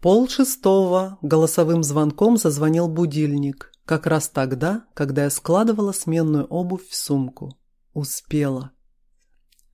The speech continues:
С моими ребятами мы встретились в условленном месте и, загрузившись в наш микроавтобус, поехали в посёлок, где проживали Давыдовы. Так просто въехать на территорию было невозможно.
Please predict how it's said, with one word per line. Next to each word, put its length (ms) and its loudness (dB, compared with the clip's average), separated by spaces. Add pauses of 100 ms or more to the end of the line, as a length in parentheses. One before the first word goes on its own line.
(380)
С 100 -4
моими 300 6
ребятами 500 2
мы 140 4
встретились 680 -2
в 60 -6
условленном 640 2
месте 800 -2
и, 80 -6
загрузившись 800 -2
в 40 0
наш 220 0
микроавтобус, 760 0
поехали 460 2
в 120 -12
посёлок, 720 0
где 160 0
проживали 560 -2
Давыдовы. 720 -4 (640)
Так 260 2
просто 400 2
въехать 360 2
на 120 2
территорию 560 2
было 220 2
невозможно. 1080 0